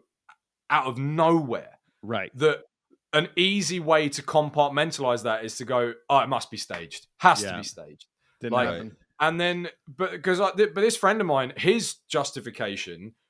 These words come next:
Speaker 1: was because Chris Rock kind of just stood there with his hands behind his back and, like, chin out. It's like, yeah, it's not the fucking U F C.
Speaker 2: Yeah.
Speaker 1: Like, the idea that, oh, like, he was expecting it. No, he wasn't expecting it. That's,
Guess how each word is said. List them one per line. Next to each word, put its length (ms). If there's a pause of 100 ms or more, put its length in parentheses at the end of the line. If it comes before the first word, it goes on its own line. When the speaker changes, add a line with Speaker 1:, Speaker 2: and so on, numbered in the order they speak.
(140)
Speaker 1:
was 260
because 340
Chris 440
Rock 260
kind 180
of 60
just 200
stood 260
there 180
with 160
his 120
hands 280
behind 240
his 80
back 340
and, 120
like, 200
chin 320
out. 300 (460)
It's 80
like, 100
yeah, 180
it's 200
not 240
the 100
fucking 680
U 260
F 140
C. 720
Speaker 2:
Yeah. 280
Speaker 1:
Like, 320 (300)
the 180
idea 400
that, 200 (120)
oh, 140
like, 240
he 100
was 200
expecting 640
it. 160
No, 320
he 160
wasn't 600
expecting 440
it. 20
That's, 220